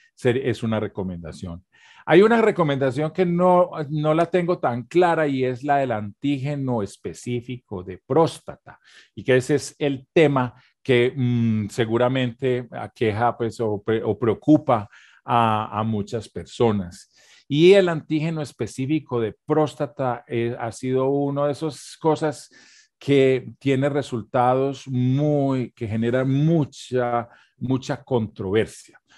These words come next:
Por un lado, hay un par de estudios que se han hecho gigantes, uno americano y otro, eh, europeo. El estudio europeo fue positivo, o sea, en el sentido de que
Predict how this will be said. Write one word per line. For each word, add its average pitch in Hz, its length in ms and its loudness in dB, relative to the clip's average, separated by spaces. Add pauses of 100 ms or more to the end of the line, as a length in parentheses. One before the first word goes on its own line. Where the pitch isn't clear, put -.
(120)
Por 123 180 0
un 127 180 -2
lado, 175 240 2
hay 135 140 2
un 135 240 -6
par 143 260 0
de 143 80 -8
estudios 165 720 -6
que 113 120 -8
se 113 120 -8
han 110 140 -4
hecho 123 480 -8
gigantes, 110 800 -4
uno 123 240 -4
americano 123 680 -4
y 120 100 -6
otro, 117 540 -6
eh, 95 640 -14 (120)
europeo. 101 760 -10 (400)
El 113 220 0
estudio 113 540 -2
europeo 120 520 -2
fue 113 220 -6
positivo, 127 880 -8
o 104 80 -14
sea, 117 140 -10
en 117 80 -6
el 113 100 -8
sentido 107 360 -10
de 117 40 -12
que 110 240 -8